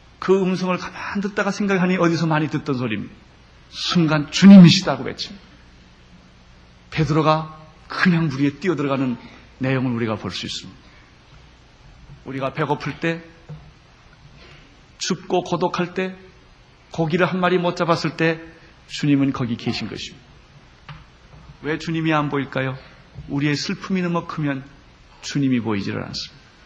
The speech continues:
내 생각이 너무 크면 하나님이 보이지를 않습니다. 하나님은 지금 여러분 옆에 계십니다.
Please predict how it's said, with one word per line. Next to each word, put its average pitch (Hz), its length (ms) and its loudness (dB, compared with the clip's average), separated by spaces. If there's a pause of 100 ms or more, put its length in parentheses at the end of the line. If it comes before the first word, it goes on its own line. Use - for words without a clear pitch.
(800)
내 170 220 0
생각이 202 400 0
너무 208 260 -2
크면 208 380 -2 (320)
하나님이 170 560 -4
보이지를 139 380 -4
않습니다. - 380 -12 (920)
하나님은 151 480 -2
지금 135 280 -6
여러분 120 360 -2
옆에 113 220 -4
계십니다. - 460 -10